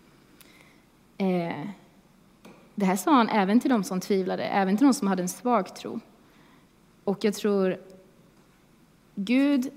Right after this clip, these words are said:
kvalificerar oss, inte efter för, liksom, hur stark tro vi har, utan om vi vill följa honom. Vi kan tvivla,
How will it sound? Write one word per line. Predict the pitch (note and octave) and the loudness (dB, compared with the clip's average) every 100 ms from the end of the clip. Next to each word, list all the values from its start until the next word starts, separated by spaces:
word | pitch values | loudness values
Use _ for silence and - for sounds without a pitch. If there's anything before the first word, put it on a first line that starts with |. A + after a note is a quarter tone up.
| - | -2
kvalificerar | C4 C4 C4+ C4 G3+ F3+ F3+ F3 E3+ F#3+ - - - _ | 4 6 4 2 0 0 0 -2 -4 -8 -18 -20 -20 _
oss, | A3 - - - - - _ _ _ _ | -4 -4 -10 -14 -20 -20 _ _ _ _
inte | A#3+ G3+ C4+ | 4 4 4
efter | C4+ - G3+ | 2 2 -4
för, | - F#3 F#3 F3 | -4 -6 -4 -4
liksom, | - G3 F#3 F3+ - - | -6 -4 -4 -6 -8 -4
hur | F#3+ | -4
stark | F#3+ - B3+ | -4 -2 -2
tro | - D#4 | 0 0
vi | D4+ | 4
har, | D#4+ F#4+ - - - - - - - | 6 4 -2 -20 -20 -20 -20 -12 0
utan | G#3 G3+ G3 | 0 2 -2
om | F#3+ | -2
vi | F3+ | -2
vill | F3+ | -4
följa | - F#3+ F3+ | -4 -4 -2
honom. | F3+ F3+ F#3 G#3 - - | -4 -6 -6 -8 -14 -8
Vi | G#3 | 0
kan | C#4+ C#4+ | 4 6
tvivla, | D#4 A#3+ A3+ | 4 4 4